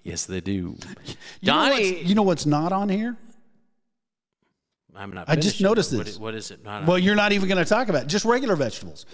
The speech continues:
Speaker 2: Peas, green beans, corn.
Speaker 1: Corn.
Speaker 2: None of that.
Speaker 1: Corn.
Speaker 2: Not the spicy corn, not the corn con crema, nothing,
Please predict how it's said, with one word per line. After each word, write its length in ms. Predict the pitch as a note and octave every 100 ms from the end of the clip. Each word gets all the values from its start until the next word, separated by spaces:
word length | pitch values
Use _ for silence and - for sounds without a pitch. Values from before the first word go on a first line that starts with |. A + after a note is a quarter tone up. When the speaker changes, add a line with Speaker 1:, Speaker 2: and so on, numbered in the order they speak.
| - -
Speaker 2:
Peas, 480 | A3 G3 G2+ -
green 280 | - - F3+
beans, 520 | D#3+ F3+ C#3 G2 -
corn. 440 | - A#3 A#3 F3+ - _ _ _
Speaker 1:
Corn. 500 | - - A2 B2+ C3+
Speaker 2:
None 160 | A3 F#4
of 100 | G4+
that. 600 | C#4+ C#3+ G#2+ - - -
Speaker 1:
Corn. 560 | - - F#3 G#3 G#3 F3+
Speaker 2:
Not 120 | F#3+
the 80 | E3+
spicy 460 | - E3+ E3 F#3+ F3+
corn, 320 | F#3+ G3 G3
not 160 | D#3
the 60 | -
corn 280 | - D3 C#3+
con 220 | A#2+ G#2
crema, 580 | - E3+ F#3+ G3+ G3+ G3
nothing, 580 | D3+ F#3 B3 F#3 D#3+